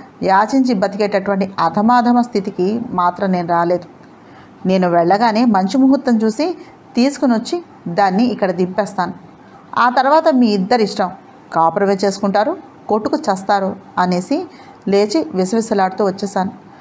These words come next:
వెనక నుంచి రెండు మూడు సార్లు పిలిచాడు విశ్వానంద్. నేను వినిపించుకోలేదు.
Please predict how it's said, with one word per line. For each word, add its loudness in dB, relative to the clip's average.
వెనక 2
నుంచి 2
రెండు 4
మూడు 2
సార్లు 0
పిలిచాడు -2
విశ్వానంద్. -4
నేను 0
వినిపించుకోలేదు. -2